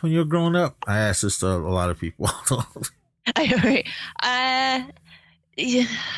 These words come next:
Speaker 2: I'm trying to remember. Out of all honesty, I don't think I really did.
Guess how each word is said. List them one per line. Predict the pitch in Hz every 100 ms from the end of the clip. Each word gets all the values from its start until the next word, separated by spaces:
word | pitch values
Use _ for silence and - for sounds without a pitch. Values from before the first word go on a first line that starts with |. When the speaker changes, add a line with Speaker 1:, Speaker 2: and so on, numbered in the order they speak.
| - -
Speaker 2:
I'm | 247
trying | - 330 440 539 440
to |
remember. | 233 214 185 170 214 196 151 151 -
Out | 180 214
of | 202
all | 180 185
honesty, | 190 196 202 202 202 - - 208 208 214 214 214 214 214 - _ - - - - - - - - - - - - - - _ _ -
I | 226
don't | 262 330 294 -
think | 226 220 -
I | 175 185
really | 165 160 156 147
did. | 143 101